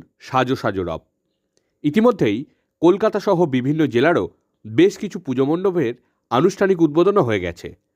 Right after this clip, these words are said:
উৎসবের এই আবহে কচিকাচাদের সাথে আনন্দ ভাগ করে নিতে বিশেষ উদ্যোগ নিল হাওড়া গ্রামীণ জেলা পুলিশের শ্যামপুর থানা।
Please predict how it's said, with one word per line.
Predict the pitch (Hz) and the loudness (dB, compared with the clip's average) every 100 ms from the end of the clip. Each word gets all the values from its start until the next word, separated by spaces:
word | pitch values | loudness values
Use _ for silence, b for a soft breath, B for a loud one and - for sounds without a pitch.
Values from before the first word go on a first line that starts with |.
| _ _ _ _ _ | _ _ _ _ _
উৎসবের | 160 160 - 226 226 | -2 0 0 2 2
এই | 170 165 | 2 0
আবহে | 120 120 185 160 151 - _ _ - | 2 0 2 0 -2 -8 _ _ -2
কচিকাচাদের | 165 214 240 220 220 | -2 0 -2 0 -2
সাথে | 226 220 214 | -2 -2 -2
আনন্দ | - 123 143 160 | 0 0 0 0
ভাগ | 123 127 | 0 0
করে | 175 185 | 2 2
নিতে | 190 - 101 107 _ _ - | 2 -2 -4 -6 _ _ -12
বিশেষ | 120 175 247 - | -6 0 0 2
উদ্যোগ | 156 143 175 | 0 2 2
নিল | 202 120 117 _ _ - | 2 0 -2 _ _ -4
হাওড়া | 123 135 | 0 2
গ্রামীণ | 113 110 120 160 | 2 0 0 0
জেলা | 170 180 160 | 2 2 2
পুলিশের | 175 175 139 120 - _ _ | -2 -2 -2 -2 -10 _ _
শ্যামপুর | - 147 123 123 - | -4 -2 -2 -4 -6
থানা। | 101 85 | -8 -10